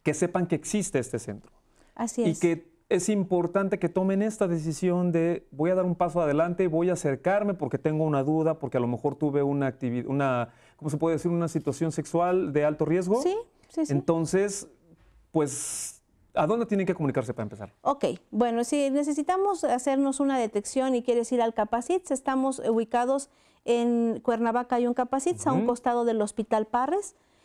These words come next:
Speaker 2: y el otro está en Anenecuilco, justo en la parte posterior del centro de salud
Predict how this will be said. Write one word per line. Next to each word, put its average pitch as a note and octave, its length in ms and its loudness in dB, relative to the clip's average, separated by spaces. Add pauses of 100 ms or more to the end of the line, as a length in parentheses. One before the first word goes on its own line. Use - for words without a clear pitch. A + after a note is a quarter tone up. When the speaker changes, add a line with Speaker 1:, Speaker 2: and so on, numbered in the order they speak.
(180)
Speaker 2:
y D4+ 280 4
el B3 160 4
otro B3 180 0
está B3+ 200 0
en B3 100 2
Anenecuilco, B3 640 0
justo E4+ 340 0
en D#4 80 4
la B3+ 100 0
parte B3 300 -2
posterior A3+ 640 0
del A3 160 0
centro A#3+ 300 0
de A3+ 100 2
salud C4 420 0